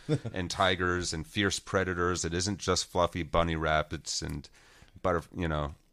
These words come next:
Speaker 2: but-, butterflies out there making friends with one another. It's, it's definitely a harsh environment, but it also is so beautiful.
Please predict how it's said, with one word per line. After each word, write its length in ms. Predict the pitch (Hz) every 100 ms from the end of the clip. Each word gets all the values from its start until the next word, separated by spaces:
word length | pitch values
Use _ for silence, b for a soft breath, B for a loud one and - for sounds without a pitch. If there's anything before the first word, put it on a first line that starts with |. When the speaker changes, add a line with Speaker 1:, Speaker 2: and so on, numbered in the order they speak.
| _ -
Speaker 2:
but-, 300 | 92 90 -
butterflies 440 | 95 85 85 80
out 140 | 82 80
there 100 | 80
making 300 | 82 80 80
friends 340 | - 82 78
with 140 | 80 80
one 100 | 76
another. 300 | 76 76 76
It's, 300 | 76 - -
it's 140 | - -
definitely 320 | 90 - 80
a 60 |
harsh 240 | 82 80 -
environment, 480 | 71 85 82 80 87
but 100 | 87
it 60 |
also 400 | 65 95 - 82
is 160 | 76 - b b b b -
so 480 | - - 87 87
beautiful. 520 | - 80 80 - 73